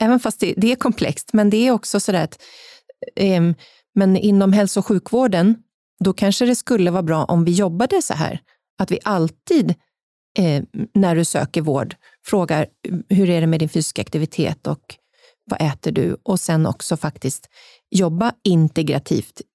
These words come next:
kring det. Men så som, det här handlar ju, det här är ju vårdorganisatoriskt, och nu snöar jag in på lite såna här saker, för det ligger mig lite varmt om hjärtat också. Men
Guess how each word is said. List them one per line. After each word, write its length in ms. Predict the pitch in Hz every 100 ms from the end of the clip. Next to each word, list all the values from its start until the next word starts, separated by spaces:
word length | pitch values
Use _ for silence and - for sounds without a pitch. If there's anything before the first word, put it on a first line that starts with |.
| -
kring 420 | 254 269 - 175 - _
det. 240 | - - - - - - 190
Men 280 | 190 175 -
så 280 | - 208 180
som, 260 | 185 175 -
det 120 | -
här 160 | 175 220
handlar 220 | 285 254
ju, 100 | 170
det 80 | 180
här 100 | 226
är 40 |
ju 60 | 220
vårdorganisatoriskt, 1300 | 185 208 165 - 180 165 165 160 - - 262 175 -
och 60 |
nu 120 | 180 175
snöar 280 | - 196
jag 100 | 160
in 200 | - 165
på 80 | 160
lite 200 | 170 -
såna 160 | 185 180
här 100 | 202
saker, 300 | 180 - 156
för 120 | 190
det 100 | 180
ligger 240 | 170 175
mig 120 | 170 160
lite 180 | -
varmt 260 | 170 165 156
om 80 | 170
hjärtat 220 | 170 165
också. 240 | 214 -
Men 180 | 156 170